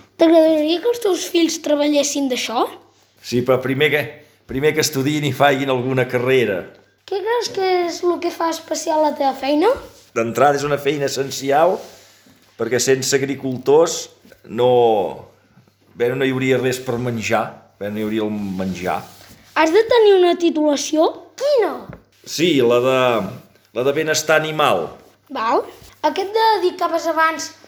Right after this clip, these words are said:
Speaker 1: de ser pagès, de cuidar porcs?
Speaker 2: Feia de paleta.
Speaker 1: Quan val cada porc?
Speaker 2: Els petits de quaranta, cinquanta euros, i quan són més grans, cent, cent vint-i-cinc, cent cinquanta, depèn, va variant.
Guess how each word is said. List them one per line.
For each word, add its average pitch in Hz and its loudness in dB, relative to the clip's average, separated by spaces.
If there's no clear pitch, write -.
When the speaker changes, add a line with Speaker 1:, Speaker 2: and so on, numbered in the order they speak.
Speaker 1:
de 294 2
ser 294 -2
pagès, 247 -8
de 285 -6
cuidar 262 -10
porcs? - -10
Speaker 2:
Feia 127 0
de 127 2
paleta. 123 0
Speaker 1:
Quan 370 4
val 349 4
cada 294 0
porc? 330 0
Speaker 2:
Els 113 -8
petits 156 0
de 147 2
quaranta, 151 0
cinquanta 143 -2
euros, 175 0
i 147 -8
quan 139 -2
són 143 -4
més 143 2
grans, 160 0
cent, 180 2
cent - -8
vint-i-cinc, 143 -4
cent 120 -4
cinquanta, 139 -2
depèn, 123 0
va 120 0
variant. 120 0